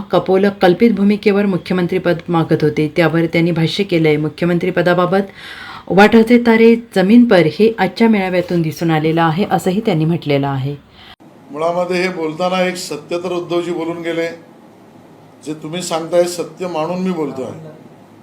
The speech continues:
Speaker 2: ज्याचे आमदार जास्त त्याचा मुख्यमंत्री हा महायुतीचा फॉर्म्युला होता, याचाच अर्थ ज्या गोष्टींच्या कल्पो-, कपोलकल्पित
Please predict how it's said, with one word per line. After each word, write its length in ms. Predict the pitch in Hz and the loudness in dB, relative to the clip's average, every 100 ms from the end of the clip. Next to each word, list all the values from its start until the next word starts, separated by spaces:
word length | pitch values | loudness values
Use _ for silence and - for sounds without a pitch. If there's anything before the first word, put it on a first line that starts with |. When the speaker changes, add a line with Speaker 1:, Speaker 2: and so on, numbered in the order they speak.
| - - - - - - - - - - 120 | -20 -20 -20 -20 -20 -20 -20 -20 -20 -20 -12
Speaker 2:
ज्याचे 720 | 127 139 139 - 190 196 196 - | -6 -4 -6 -4 0 2 0 -6
आमदार 460 | 147 156 170 175 | -8 -4 0 0
जास्त 360 | 165 170 170 185 | 0 -2 -2 -6
त्याचा 300 | 175 165 170 | -4 -4 -4
मुख्यमंत्री 880 | 165 151 165 170 156 147 131 117 - - - - - - - - - - | -6 -10 -10 -8 -8 -10 -10 -10 -14 -20 -20 -20 -20 -20 -20 -20 -20 -8
हा 120 | 147 | -4
महायुतीचा 720 | 180 165 160 175 175 185 190 - | -2 -2 -2 -2 -4 -6 -4 -4
फॉर्म्युला 440 | 143 147 151 156 | -4 -8 -6 -4
होता, 580 | 143 131 147 143 160 - - - - - - - - - - - - | -4 -6 -4 -2 -4 -6 -18 -20 -20 -20 -20 -20 -20 -20 -20 -20 -10
याचाच 540 | 131 139 139 190 196 190 | -6 -6 -2 0 0 0
अर्थ 320 | 175 165 175 170 190 - - - - - - - - - - - - 110 | -2 -2 -4 -4 -4 -12 -20 -20 -20 -20 -20 -20 -20 -20 -20 -20 -20 -6
ज्या 180 | 165 185 | -2 -2
गोष्टींच्या 840 | 185 160 147 - 196 190 185 190 | -2 -8 -10 -10 -8 -8 -4 -2
कल्पो-, 880 | 190 175 160 160 185 185 - - - | -2 -4 -6 -6 -6 -6 -10 -20 -18
कपोलकल्पित 720 | 151 190 208 208 190 175 170 | -10 -2 -2 0 -4 -4 -4